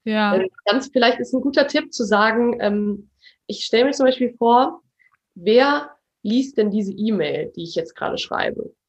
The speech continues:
Speaker 2: Und dann stell ich mir diese Per-, Person vor, vielleicht weiß ich ja was über die, vielleicht auch nicht,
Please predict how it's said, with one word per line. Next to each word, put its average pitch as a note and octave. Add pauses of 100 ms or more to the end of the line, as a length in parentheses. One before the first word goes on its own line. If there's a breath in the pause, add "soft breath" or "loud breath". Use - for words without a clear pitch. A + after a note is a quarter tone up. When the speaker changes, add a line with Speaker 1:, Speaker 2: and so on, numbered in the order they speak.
(280)
Speaker 2:
Und G3
dann G3
stell G3+
ich A3+
mir A#3
diese G3
Per-, F#3 (160)
Person F3+
vor, C#4+
vielleicht A#3
weiß B3
ich -
ja A#3+
was C4
über B3+
die, C4+
vielleicht G#3
auch -
nicht, A#3